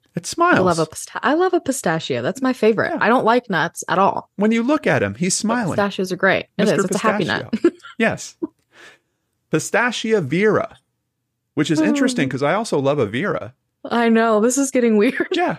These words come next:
Speaker 1: that's my wife's name. But, uh, Pistachia Vera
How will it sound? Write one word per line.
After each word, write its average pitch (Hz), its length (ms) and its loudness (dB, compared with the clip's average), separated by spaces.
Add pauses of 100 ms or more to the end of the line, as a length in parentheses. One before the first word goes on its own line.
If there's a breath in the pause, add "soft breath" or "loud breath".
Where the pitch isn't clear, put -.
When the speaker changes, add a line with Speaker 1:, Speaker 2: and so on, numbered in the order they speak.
(140)
Speaker 1:
that's 180 140 -8
my 175 100 -2
wife's 190 300 -2
name. 101 300 -2
But, 127 260 2
uh, 131 320 2 (160)
Pistachia 208 640 -2
Vera 135 580 0